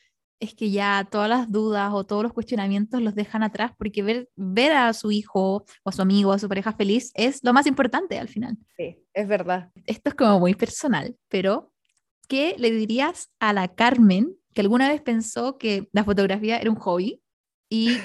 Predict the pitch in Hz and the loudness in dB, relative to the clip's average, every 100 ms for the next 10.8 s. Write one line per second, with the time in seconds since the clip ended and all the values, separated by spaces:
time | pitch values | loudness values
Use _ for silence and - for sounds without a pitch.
0 | 180 233 233 220 214 202 240 269 220 214 | -4 0 2 4 4 4 2 0 0 0
1 | 202 226 285 - 269 247 302 233 220 214 | 0 0 -2 -4 -4 -2 -2 -2 -6 -4
2 | 214 214 - 226 202 185 180 196 214 214 | -6 -6 -2 0 2 2 0 -4 -6 -4
3 | 208 - 180 170 - 240 440 - 403 392 | -6 -4 -2 -2 2 2 2 0 0 -2
4 | - - - 494 - _ - 196 190 262 | -8 -14 -6 -6 -6 _ -2 4 6 8
5 | 330 285 339 339 339 349 370 403 - 349 | 6 2 -2 -2 -2 4 6 6 4 0
6 | 440 - - 403 359 339 330 415 370 302 | 0 -2 -2 2 2 4 6 6 6 2
7 | 311 427 415 320 294 302 359 349 339 508 | -2 -4 -2 0 0 0 0 0 4 4
8 | - - 605 - 453 415 494 - _ _ | 4 0 2 4 2 2 -4 -12 _ _
9 | _ _ 285 294 285 226 240 285 294 262 | _ _ -16 -8 -2 -2 -2 -2 -4 -2
10 | 269 285 285 - 262 269 269 262 | -2 -2 -4 0 4 4 4 2